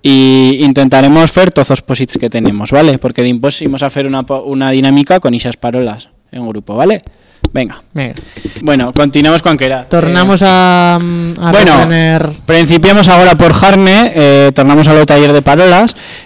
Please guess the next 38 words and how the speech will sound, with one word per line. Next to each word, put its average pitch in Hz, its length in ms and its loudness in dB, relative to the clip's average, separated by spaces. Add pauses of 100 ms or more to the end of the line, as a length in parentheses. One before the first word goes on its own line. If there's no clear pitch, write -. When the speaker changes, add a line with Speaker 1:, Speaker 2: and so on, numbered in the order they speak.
(160)
Speaker 1:
y, 143 580 4
bueno, 139 240 2
pues 127 180 0
iso. 104 280 -2 (360)
Bueno, 135 180 2
tornamos 135 360 2
no, 135 120 2
que 120 100 0
no 123 80 2
nos 131 140 2
hemos 123 220 2
ido. 107 120 0
Speaker 2:
<laughs> - 80 -8
No 170 400 -2
nos 165 100 0
Speaker 1:
Continuamos 147 520 2
Speaker 2:
hemos 139 80 -2
ido. 151 200 4
Speaker 1:
con 143 100 4
otro 139 460 4
taller 135 240 4
de 135 120 4
parolas, 165 420 4
¿no? 185 200 2 (440)
Eh, 127 720 2 (160)
os, 131 220 -6
os 120 480 -4
alumnos 131 400 0
ya 131 240 2
han 127 80 2
feito 131 440 -4
las, 107 340 -10
la, 101 400 -10
las 101 200 -14
diferentes 110 840 -14
expresiones 127 560 -4
y 131 60 -2
parolas 170 440 2